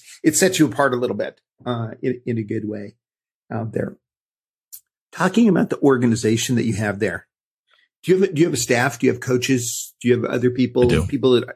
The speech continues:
Speaker 1: tech people? Can you describe kind of what your, uh, uh, what your, uh, structure looks like there for other people that are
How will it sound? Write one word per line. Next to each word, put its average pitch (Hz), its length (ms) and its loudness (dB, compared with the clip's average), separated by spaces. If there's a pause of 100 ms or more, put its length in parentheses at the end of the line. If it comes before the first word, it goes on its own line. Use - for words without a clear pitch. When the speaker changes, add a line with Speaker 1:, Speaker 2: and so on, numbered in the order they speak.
(160)
Speaker 1:
tech - 280 -4
people? 127 600 0 (220)
Can 220 120 0
you 269 80 4
describe 180 440 0
kind 175 120 -4
of - 120 -8
what 156 200 2
your, 113 340 -2
uh, 110 220 -4 (220)
uh, 120 160 0
what 135 240 2
your, 120 340 2
uh, 113 180 -12 (480)
structure 151 640 0
looks 135 320 0
like 143 160 0
there 147 200 4
for 107 180 -4
other 131 180 0
people 139 380 -2
that 135 160 2
are 123 200 0